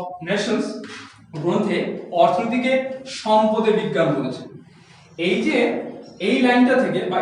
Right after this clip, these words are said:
এই হ্যাশট্যাগটা থেকে আমরা বেশ কয়েকটা প্রশ্ন কিন্তু পেলাম। দেখো প্রথম প্রশ্ন কি হতে পারে এখান থেকে, আধুনিক অর্থনীতির জনক কাকে বলা হয়? তো অ্যান্সার কি হয়ে যাবে? অ্যাডাম স্মিথকে কিন্তু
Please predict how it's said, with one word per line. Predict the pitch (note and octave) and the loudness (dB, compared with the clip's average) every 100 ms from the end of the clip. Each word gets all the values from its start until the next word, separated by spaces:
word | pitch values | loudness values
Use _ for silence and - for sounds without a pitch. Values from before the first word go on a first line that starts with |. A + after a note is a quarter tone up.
| A3 | 0
এই | G3 | -2
হ্যাশট্যাগটা | G3 G3+ A3+ E3 A3 | -2 -2 -4 -4 -2
থেকে | B3 - - - - - | -2 -4 -6 -12 -16 -4
আমরা | F#3+ G3+ | 0 2
বেশ | - B3 A#3+ | 2 2 2
কয়েকটা | B3 A#3+ A#3+ | 0 0 0
প্রশ্ন | G#3+ F#3+ G3+ | 0 0 0
কিন্তু | G#3 D#4 E3+ | -2 -4 -4
পেলাম। | D3+ - - - - - - - - | -4 -4 -10 -18 -20 -20 -20 -20 -2
দেখো | G#3+ C#4+ | 0 0
প্রথম | C4+ C#4 | 0 0
প্রশ্ন | C#4 C4 C4+ | 0 -2 -4
কি | C#4 | -2
হতে | C4+ C4+ | -2 0
পারে | C4+ | 2
এখান | C4+ C4+ | 2 2
থেকে, | B3+ - - - - - - _ - - - _ _ - - - - - | -2 -4 -8 -16 -20 -20 -20 _ -20 -20 -20 _ _ -20 -20 -20 -20 -10
আধুনিক | - - - C4+ D4+ - - - | 2 4 6 4 4 0 2 6
অর্থনীতির | - B3 B3 - G#3 | 6 6 4 4 4
জনক | G#3 A3+ A#3 - - | 4 4 2 -2 4
কাকে | G3+ F#3+ G3 F#3+ | 6 8 6 4
বলা | - - | 2 -2
হয়? | - - - - - _ _ | -6 -12 -18 -20 -20 _ _
তো | E3+ | 4
অ্যান্সার | E3 - B3 | 4 4 2
কি | B3+ | 4
হয়ে | C4+ D4+ | 4 4
যাবে? | - - - - - - | 4 2 -4 -10 -14 -4
অ্যাডাম | D#3+ F3 F#3+ - - - - | 2 4 6 4 2 -4 -6
স্মিথকে | F#3+ G3+ A#3 F#3+ A#3 | -2 0 0 -2 -2
কিন্তু | E3+ D3+ | 0 -2